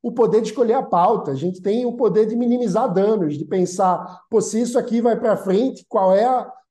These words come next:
forma mais liberal ou a forma menos intervencionista de fazer isso", né? E, enfim, e eu acho que muita gente acaba não entendendo isso, né? E, e, e fica, enfim, é, atacando e tal. Mas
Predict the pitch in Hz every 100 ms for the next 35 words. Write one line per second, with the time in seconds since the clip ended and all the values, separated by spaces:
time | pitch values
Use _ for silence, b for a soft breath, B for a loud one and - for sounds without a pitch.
0 | _ - 190 170 233 240 226 - 226 175
1 | 190 226 226 240 202 165 190 220 214 208
2 | 196 196 202 170 202 247 190 214 190 180
3 | 190 208 170 175 190 214 208 - _ _
4 | - 147 196 214 185 208 175 196 185 139
5 | 131 165 156 170 170 156 147 - 160 170
6 | 143 131 - 160 175 185 185 233 214 -
7 | - 180 262 240 180 262 262 240 254 269
8 | 294 320 320 330 247 180 240 180 113 -
9 | - 185 190 170 143 143 202 151 139 131
10 | - b - 160 175 185 175 190 190 214
11 | 175 143 - 180 175 147 120 - _ _
12 | _ 147 143 143 127 120 - _ _ _
13 | - 165 196 160 156 165 180 139 165 190